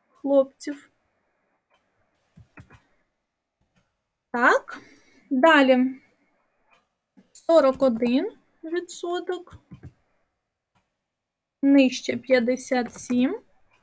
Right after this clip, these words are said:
І ще нижче тридцять три відсотки.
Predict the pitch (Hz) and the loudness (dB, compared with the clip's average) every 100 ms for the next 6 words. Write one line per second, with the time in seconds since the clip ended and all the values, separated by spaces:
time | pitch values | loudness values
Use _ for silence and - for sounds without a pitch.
0 | _ _ _ _ _ _ _ _ _ _ | _ _ _ _ _ _ _ _ _ _
1 | _ _ _ _ _ _ _ _ _ _ | _ _ _ _ _ _ _ _ _ _
2 | _ _ _ _ _ _ _ - 262 254 | _ _ _ _ _ _ _ -4 -4 -4
3 | - 427 453 427 - 349 - 381 427 - | -4 -2 -2 -2 -2 -4 -2 0 0 -2
4 | 349 320 - 240 240 226 226 247 233 - | -6 -8 -8 -4 -2 -4 -6 -8 -10 -10
5 | 247 | -10